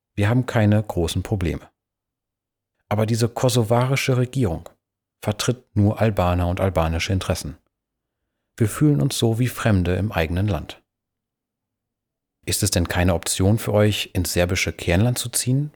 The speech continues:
weg von all den Problemen?“, fragte ich. „Nein,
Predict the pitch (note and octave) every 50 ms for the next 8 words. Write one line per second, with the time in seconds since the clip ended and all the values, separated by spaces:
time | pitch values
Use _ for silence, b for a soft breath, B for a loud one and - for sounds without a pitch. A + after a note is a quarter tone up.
0 | _ - F2 - - - - F#2 E2+ - - E2+ E2+ E2 D#2+ - - E2+ D#2 D#2+
1 | D#2+ E2 F2 G2 B2 C#3+ D#3 - _ - - - G#2+ G#2+ - B2 B2 B2+ - -
2 | _ _ _ _ _ _ _ _ _ _ _ _ _ _ _ _ _ _ _ _
3 | _ _ _ _ _ G2 F#2+ F#2 F#2 F2 E2+ D2+ -